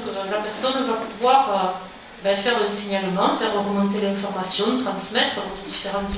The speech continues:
manières, enfin, quand il y a des cahiers de liaison, on en réfère à la hiérarchie, et cetera. Voilà, donc ces A V S, euh,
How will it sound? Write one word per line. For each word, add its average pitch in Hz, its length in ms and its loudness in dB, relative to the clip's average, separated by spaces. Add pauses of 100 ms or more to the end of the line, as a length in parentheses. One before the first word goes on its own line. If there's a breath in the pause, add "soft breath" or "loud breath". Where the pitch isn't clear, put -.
(140)
manières, 233 220 4
enfin, 220 280 -2
quand 202 60 -4
il 202 60 0
y - 20 2
a - 60 2
des 196 80 -2
cahiers 196 340 -4
de 190 80 -6
liaison, 190 340 -4
on 233 560 -2
en 190 140 -2
réfère 190 320 -6
à - 80 -6
la 185 160 -6
hiérarchie, 220 560 0
et - 80 4
cetera. - 380 -10 (720 loud breath)
Voilà, 226 240 6
donc 240 120 2
ces 240 460 4
A 240 60 8
V 226 160 6
S, - 320 4
euh, 202 680 6